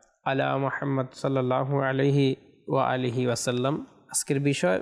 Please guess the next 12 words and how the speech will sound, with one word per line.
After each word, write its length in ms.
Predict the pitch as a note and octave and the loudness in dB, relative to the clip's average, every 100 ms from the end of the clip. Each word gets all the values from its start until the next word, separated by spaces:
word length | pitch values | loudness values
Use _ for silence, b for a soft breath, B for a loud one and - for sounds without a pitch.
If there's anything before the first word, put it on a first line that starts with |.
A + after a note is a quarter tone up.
| - | -2
মুয়াজ্জিনে 640 | D3 C#3 C#3+ B2+ E3 F3 | 0 2 2 2 4 4
রাসূল, 560 | C#3+ B2+ - C3+ A#2+ A2 - _ _ _ _ _ _ _ _ _ _ _ _ - | 2 0 0 0 0 -4 -12 _ _ _ _ _ _ _ _ _ _ _ _ -4
আশিকে 540 | C#3+ D3 F#3 F#3 D#3 | -2 0 0 2 2
রাসূল 500 | C3 A#2 B2+ A2+ A2 - _ _ _ _ _ _ _ _ _ _ _ _ - | 0 -2 -4 -4 -6 -14 _ _ _ _ _ _ _ _ _ _ _ _ -2
হযরত 340 | C3 C#3+ C#3+ | 2 2 0
সৈয়দুনা 600 | - C#3+ C#3 C#3 C3 B2+ - _ - | -2 0 0 0 0 -4 -12 _ -4
বেলাল 360 | C#3 C#3 D#3+ E3+ | 0 2 2 2
হাবশী 340 | E3 D#3 F3+ | 0 0 0
রাদিয়াল্লাহু 440 | D#3+ D3 C#3+ C#3 | 2 2 2 2
তাআলা 180 | C3+ C#3 | 0 0
আনহু 200 | C3+ C#3 | 2 4
এর 120 | F3+ | 2